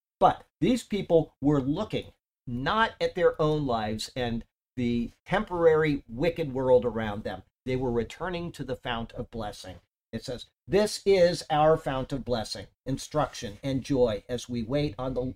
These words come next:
return of the Lord." You're not going to find it anywhere else.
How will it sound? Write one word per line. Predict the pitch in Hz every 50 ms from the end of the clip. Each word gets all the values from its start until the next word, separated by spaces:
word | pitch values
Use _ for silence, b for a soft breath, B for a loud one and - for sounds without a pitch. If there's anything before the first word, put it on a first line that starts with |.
| -
return | 123 127 120 - - 117 113 113
of | 107 -
the | - 113 107 -
Lord." | 110 107 92 - _ -
You're | 117 120 117
not | 117 117 117 139 151 160 156 - _ -
going | 131 127 127 131 127 123
to | 127
find | - - 110 113 117 110
it | 107 98 -
anywhere | 117 113 110 110 110 107 107 107 -
else. | 107 98 87 87 - -